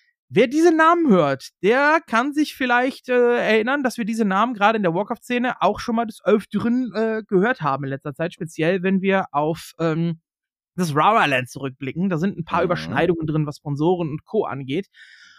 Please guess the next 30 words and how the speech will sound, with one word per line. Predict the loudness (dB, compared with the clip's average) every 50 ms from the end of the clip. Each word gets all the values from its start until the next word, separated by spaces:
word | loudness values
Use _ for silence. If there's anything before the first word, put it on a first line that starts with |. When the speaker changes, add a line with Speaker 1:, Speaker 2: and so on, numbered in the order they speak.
| _ _ _ _
Speaker 1:
Und | -2 0 0 2 2
wer | 2 2 2 2 0
auf | -2 -2 -2
die | -6 -6
Seite | -4 0 0 0 2 0 0
der | 0 0 0
Epic | 0 -2 -2 -4
Dudes | -2 -2 -2 -2 -2
geht, | -4 -2 -2 -2 0 0
der | 0 0
wird | 0 -2 -2
da | -2 -2
auch | -2 -4 -6 -6
Fotos | -8 -10 -10 -8 -10 -14 -14
finden | -6 -6 -6 -4 -4 -8 -8 -10
von | -8 -8 -10 -12 -6 -4
einigen | -2 -2 -2 -2 -4 -6 -8 -10 -10 -4
Köpfen, | -4 -4 -4 -4 -8 _ -4 -4 -2 -4 -4 -6
die | -8 -6 -4
man | -4 -4 -4 -4
eben | -4 -4 -4 -4 -2
auch | -2 -4 -2 -2
aus | -4 -2 0
dem | 0 0 2
Rara | 4 4 4 4 2
Land | 2 0 -2 -4
und | -8 -10 -8
Co. | -8 -8 -8
kennt. | -4 -2 0 0 0 -2 -6 -4 -2
Das | -2 -2 -2 -4 -10